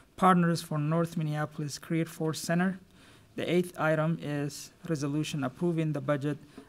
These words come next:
and continue operation to the MacPhail Center for Music. Item, item nine is authorizing submittal of grant application for the Department of Labor for apprenticeship program.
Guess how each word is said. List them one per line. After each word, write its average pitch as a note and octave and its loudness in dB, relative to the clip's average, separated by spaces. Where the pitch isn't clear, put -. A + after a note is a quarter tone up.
and D3+ 0
continue D#3+ 2
operation C#3+ -2
to C#3 -8
the C#3 -6
MacPhail F3 -2
Center D3+ -4
for C#3 -6
Music. E3 0
Item, D3+ 0
item D3+ 0
nine E3 6
is C#3 -4
authorizing C#3 -2
submittal E3 0
of C#3+ -2
grant D3+ 0
application C#3 -2
for C3+ -10
the B2+ -4
Department D3 -2
of B2+ -4
Labor D3+ 0
for B2+ -6
apprenticeship D#3 -6
program. D3 0